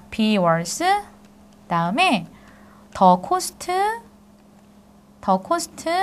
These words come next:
아니면은 the trouble. 얘는 이런 식으로 들어가야 돼요. 그래서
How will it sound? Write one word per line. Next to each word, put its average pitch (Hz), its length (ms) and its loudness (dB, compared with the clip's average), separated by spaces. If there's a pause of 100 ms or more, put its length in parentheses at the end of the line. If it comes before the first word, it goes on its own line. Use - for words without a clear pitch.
(540)
아니면은 208 680 0 (340)
the 202 240 8
trouble. 240 640 6
얘는 330 200 2
이런 311 320 8
식으로 302 280 0
들어가야 170 400 0
돼요. 180 360 2
그래서 196 500 6